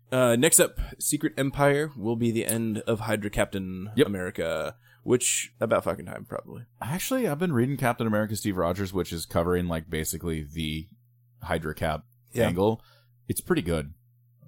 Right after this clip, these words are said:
Speaker 1: Is it?
Speaker 2: Yeah. You get backstories, you get, uh, um, 'cause obviously they revealed pretty early on that it's, it's, um, Kobik, the, uh,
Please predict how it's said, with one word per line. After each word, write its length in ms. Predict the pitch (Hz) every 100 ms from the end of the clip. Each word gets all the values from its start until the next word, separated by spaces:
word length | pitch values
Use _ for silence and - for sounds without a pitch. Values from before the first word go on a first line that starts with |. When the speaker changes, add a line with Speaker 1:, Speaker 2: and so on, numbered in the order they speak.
| -
Speaker 1:
Is 140 | 139
it? 140 | 110 - _
Speaker 2:
Yeah. 260 | 90 85 80 - - -
You 120 | 101
get 140 | 117 95
backstories, 640 | 98 - 104 101 101 90
you 60 | 87
get, 320 | 92 87 -
uh, 340 | 87 85 82 82 - - - - -
um, 400 | 92 87 87 - _ _ 107
'cause 160 | 120
obviously 440 | 123 127 143 143 107 -
they 200 | 104 101
revealed 440 | 98 101 104 101
pretty 200 | 98 95
early 260 | 92 92 87
on 240 | 87 90
that 160 | 87 78 -
it's, 260 | 87 - -
it's, 340 | 87 - - -
um, 340 | 85 80 80 - _ _ _ _ _ _
Kobik, 300 | - 95 90 -
the, 300 | 85 82 82
uh, 240 | 78 73